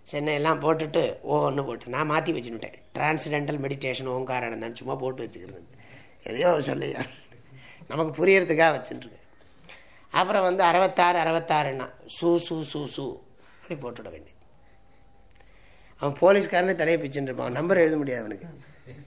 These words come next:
அவனுக்கு அந்த நம்பர் தெரியணும்னு சொல்லி இப்ப மந்திரி சொல்லிட்டார், தமிழ் குடிமகன்,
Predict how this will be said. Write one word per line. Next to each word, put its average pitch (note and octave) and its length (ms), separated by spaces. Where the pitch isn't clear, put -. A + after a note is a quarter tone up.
அவனுக்கு D3+ 300
அந்த C#3+ 100
நம்பர் E3+ 300
தெரியணும்னு F3+ 460
சொல்லி E3 160
இப்ப E3 200
மந்திரி D3+ 300
சொல்லிட்டார், C3+ 480
தமிழ் C3+ 260
குடிமகன், A2+ 360